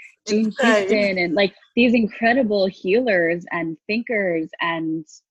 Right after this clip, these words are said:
Speaker 1: and minds and, you know, Eckhart Tolle. You know, I mean, it's insane what I had access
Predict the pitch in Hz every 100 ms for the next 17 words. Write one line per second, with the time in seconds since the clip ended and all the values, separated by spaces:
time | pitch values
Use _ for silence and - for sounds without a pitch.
0 | 165 165 160 156 165 160 190 220 185 165
1 | 165 156 - - - _ - 180 175 175
2 | 165 165 160 - 190 165 190 202 - -
3 | 226 220 170 - 240 233 233 233 233 226
4 | 294 294 185 160 170 165 180 165 185 -
5 | 160